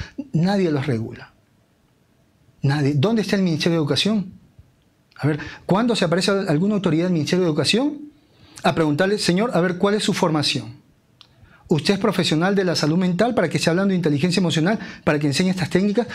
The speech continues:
¿Pasa acaso por algún filtro estos cursos de seducción?"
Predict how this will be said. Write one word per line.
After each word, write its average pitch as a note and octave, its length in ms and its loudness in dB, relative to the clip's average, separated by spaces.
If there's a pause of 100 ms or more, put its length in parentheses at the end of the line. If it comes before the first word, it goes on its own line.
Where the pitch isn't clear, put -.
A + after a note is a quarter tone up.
(200)
¿Pasa G#3+ 280 0
acaso G#3+ 260 0
por F#3 140 0
algún F3 300 2
filtro A#3+ 680 -2 (460)
estos F3+ 320 0
cursos A3 380 0
de F#3 80 0
seducción?" A3 680 -2